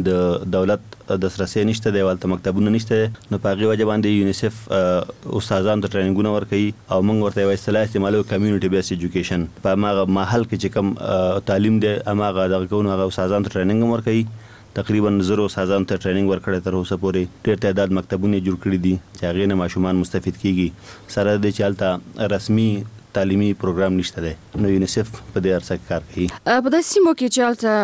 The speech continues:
Speaker 2: م، رسمي مکتبونه موږ نه لرو، یونیسف غواړي چې ښوونځي هلته جوړ کړي، بیا زده کوونکي ورسي زده کړه وکړي. هلته زمینه مساعدېږي؟ آیا د جنګ جګړې له وجې د یونیسف کارکوونکو ته خنډونه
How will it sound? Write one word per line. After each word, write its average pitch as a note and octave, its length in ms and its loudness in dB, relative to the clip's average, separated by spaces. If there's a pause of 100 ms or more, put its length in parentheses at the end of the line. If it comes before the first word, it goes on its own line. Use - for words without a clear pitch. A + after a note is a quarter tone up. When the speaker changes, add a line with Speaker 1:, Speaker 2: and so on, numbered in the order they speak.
(120)
Speaker 2:
م، F#3+ 920 -2
رسمي A#3+ 300 4
مکتبونه B3 460 2
موږ A#3 180 6
نه A3+ 100 4
لرو، F#3 300 6
یونیسف F3+ 400 0
غواړي F#3 340 2
چې G3 100 0 (120)
ښوونځي F3 500 2
هلته F3 300 0
جوړ G3 300 4
کړي، F3+ 120 0 (140)
بیا F3+ 100 4 (100)
زده F3+ 180 -2
کوونکي F#3 320 2
ورسي F3+ 280 0
زده F#3+ 200 2
کړه F#3 120 2
وکړي. F3 180 0 (440)
هلته E4 300 4
زمینه C4+ 340 6
مساعدېږي؟ A#3 600 2 (200)
آیا A#3 260 4
د F#3+ 180 -2 (180)
جنګ A3 180 4 (120)
جګړې G#3 300 4
له G#3 120 4
وجې G3+ 440 4
د - 80 0
یونیسف F#3+ 460 0
کارکوونکو G#3 580 4
ته - 120 2
خنډونه G#3 420 6